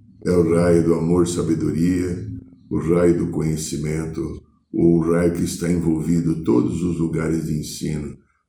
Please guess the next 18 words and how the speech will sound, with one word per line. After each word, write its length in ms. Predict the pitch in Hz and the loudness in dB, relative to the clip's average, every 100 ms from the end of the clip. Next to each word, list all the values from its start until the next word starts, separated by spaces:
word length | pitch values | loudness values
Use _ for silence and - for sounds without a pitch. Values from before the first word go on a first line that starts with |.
| - | 0
todas 260 | 107 107 87 | 4 4 2
as 160 | 85 | -2
faculdades, 760 | 85 82 80 76 82 80 73 73 | -4 -6 -4 -4 -4 -4 -6 -8
escolas, 600 | - - 85 78 - - _ _ - | -10 -4 -2 -2 -6 -14 _ _ 2
tudo 200 | 147 135 | 6 4
aquilo 340 | - 123 107 | 4 4 4
que 180 | - 101 | 2 2
é 420 | 87 82 - - | 2 0 -6 -12
feito 960 | - - - 98 92 87 87 82 85 - | -14 -16 -4 2 2 2 -2 -2 -4 -4
para 500 | 101 87 78 - - - _ _ | -2 0 0 -4 -10 -18 _ _
propagar 720 | 117 117 - 101 98 101 107 104 | 6 6 6 2 2 2 4 4
um 220 | 117 123 | 4 4
conhecimento, 1200 | 117 95 92 90 - 80 82 92 87 90 - - _ _ | 4 4 2 0 -2 -2 0 0 -2 -4 -6 -10 _ _
os 400 | 120 107 87 85 | 6 6 6 2
anjos 500 | 123 160 165 151 139 110 | 6 8 8 4 0 2
do 380 | 110 101 82 | 2 2 2
raio 240 | 98 101 95 | 0 0 0
dourado 760 | 87 85 92 95 95 92 - | 0 0 0 0 -2 -4 -8